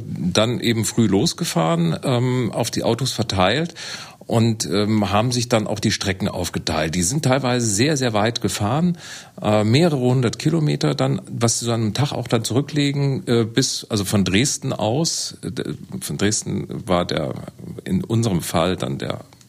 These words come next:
äh, der Punkt, wo sie losgefahren sind, bis hin nach Brandenburg, bis hin nach Hannover, äh, nach Sachsen-Anhalt rein, ähm, bis ins Vogtland.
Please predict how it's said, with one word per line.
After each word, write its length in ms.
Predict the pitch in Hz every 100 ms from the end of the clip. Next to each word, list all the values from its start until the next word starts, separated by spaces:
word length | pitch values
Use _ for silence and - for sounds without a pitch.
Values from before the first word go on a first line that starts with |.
| - - - - - - - -
äh, 160 | 80 76
der 140 | 76
Punkt, 220 | - 110
wo 60 | 90
sie 80 | 80
losgefahren 460 | 113 - 131 127
sind, 180 | 113 117 - - - - -
bis 140 | 107
hin 80 | 147
nach 140 | 135 -
Brandenburg, 600 | 92 98 92 95 90 90
bis 120 | 101
hin 80 | 127
nach 120 | 117
Hannover, 760 | 120 107 101 101 101 87 78 -
äh, 300 | 95 95 92
nach 180 | 95
Sachsen-Anhalt 720 | 95 120 - - 95 90 85 82
rein, 380 | 76 76 80 71 -
ähm, 340 | 101 92 90 95
bis 200 | 101 113
ins 100 | 117
Vogtland. 640 | - 120 127 - 98 90